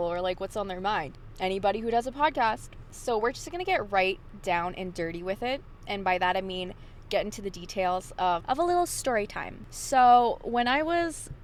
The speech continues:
a teen, I should say, I was a little troublemaker.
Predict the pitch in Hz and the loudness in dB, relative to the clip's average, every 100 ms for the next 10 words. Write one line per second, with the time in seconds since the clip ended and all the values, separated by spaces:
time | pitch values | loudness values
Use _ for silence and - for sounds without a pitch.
0 | - - - - 262 - - 247 190 165 | -18 -18 -18 -4 -2 -2 -2 0 0 -2
1 | 165 190 185 190 175 170 165 165 185 - | -4 -2 -2 -4 -4 -2 0 -2 -6 -14
2 | - - - 226 254 294 339 311 285 220 | -16 -16 -2 2 2 2 2 2 0 -2
3 | - - - 226 196 190 170 160 135 95 | -6 -14 -6 -2 0 -2 -4 -8 -8 -8